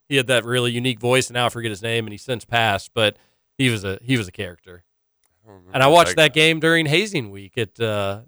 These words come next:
Speaker 1: in the fraternity.
Speaker 2: Fun
Speaker 1: And,
Speaker 2: week
Speaker 1: uh,
Speaker 2: is what they call it.
Speaker 1: and no, it was hazing week. We got in big trouble for it.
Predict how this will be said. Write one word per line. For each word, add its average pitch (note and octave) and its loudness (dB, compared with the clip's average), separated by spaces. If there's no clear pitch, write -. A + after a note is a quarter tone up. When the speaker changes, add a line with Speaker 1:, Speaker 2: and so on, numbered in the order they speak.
Speaker 1:
in B2+ -6
the B2 -6
fraternity. C#3 0
Speaker 2:
Fun C#3+ 4
Speaker 1:
And, A#2 -10
Speaker 2:
week E2+ -10
Speaker 1:
uh, C3 2
Speaker 2:
is C3 -2
what F#2+ -6
they F#2+ 0
call D#2 -10
it. - -6
Speaker 1:
and C3+ 4
no, E3 4
it G3 4
was G#3+ -2
hazing D3 0
week. G#2+ -4
We B2 -4
got C3 2
in A#2+ -4
big B2 -2
trouble A#2 0
for G2 -6
it. G2+ -8